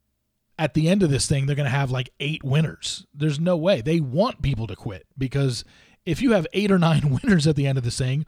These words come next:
or make it all the way through to the end, people are gonna think this stuff is easy. And they're gonna be like, "Well, shit, how hard was that? You had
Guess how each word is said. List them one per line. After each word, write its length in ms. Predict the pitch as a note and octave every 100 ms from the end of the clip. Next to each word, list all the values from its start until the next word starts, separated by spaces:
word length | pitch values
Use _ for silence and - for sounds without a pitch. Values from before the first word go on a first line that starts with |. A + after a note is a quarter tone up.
| - - -
or 140 | D#3
make 260 | D#3 E3+ E3
it 100 | -
all 180 | D#3+ F3+
the 80 |
way 140 | E3+ D#3+
through 160 | F3+
to 60 | D#3
the 160 | C#3 E3
end, 200 | G#3+ E3
people 200 | F#3+ G3
are 20 |
gonna 160 | E3 C#3+
think 160 | F3
this 140 | D#3 -
stuff 240 | E3 A#2+
is 100 | A#2
easy. 340 | G3+ D3 D#2+ -
And 100 | C#3+
they're 80 | C#3+
gonna 100 | C#3+
be 120 | D#3
like, 200 | C#3 - _ _ -
"Well, 80 | G3+
shit, 240 | - D#4
how 140 | F3+
hard 240 | F#3 C4 B3
was 100 | B2+
that? 240 | A2+ G2+
You 120 | D#3+
had 120 | F3+